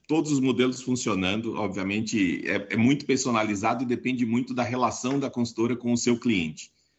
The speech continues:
Né, no modelo tradicional, ela tem a revista física, ela leva a revista física a, a, a, e faz a encomenda.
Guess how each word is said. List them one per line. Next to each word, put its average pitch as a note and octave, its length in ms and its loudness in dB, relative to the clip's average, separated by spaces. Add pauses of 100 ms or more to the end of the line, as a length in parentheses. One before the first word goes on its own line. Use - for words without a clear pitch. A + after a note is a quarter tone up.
(100)
Né, G#2 140 -2
no A#2+ 100 4
modelo A#2 320 4
tradicional, A2 720 -2
ela G2+ 240 -2 (140)
tem A#2+ 180 4
a A#2 40 2
revista G2 360 -4
física, C#3 580 -6
ela G#2 540 -2
leva G#2 380 0
a A2 60 -2
revista G#2 340 -6
física F#2+ 460 -6
a, - 20 -2
a, F2 560 -2
a, E2+ 60 -2
e E2+ 80 -6
faz G#2 320 0
a - 20 -2
encomenda. G2 560 -4